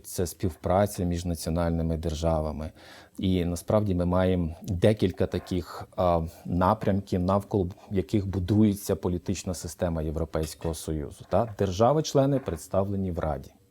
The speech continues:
А ось, е, буде рішення про надання, а,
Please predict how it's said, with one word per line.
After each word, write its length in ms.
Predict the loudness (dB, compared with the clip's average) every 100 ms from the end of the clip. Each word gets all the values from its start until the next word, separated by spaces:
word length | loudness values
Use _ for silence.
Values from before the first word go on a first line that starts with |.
| _ _ _ _ -20 -20 -20 -20 -20 -2
А 240 | 0 0 -2
ось, 300 | -4 -4 -10 -12 -12 -12 -18 -20 -20 _ -4
е, 240 | -4 -4 2
буде 260 | 4 6
рішення 460 | 4 4 2 0 0
про 180 | 0 -2
надання, 580 | 0 0 0 2 0 -4 -12 _
а, 280 | -4 -2 -2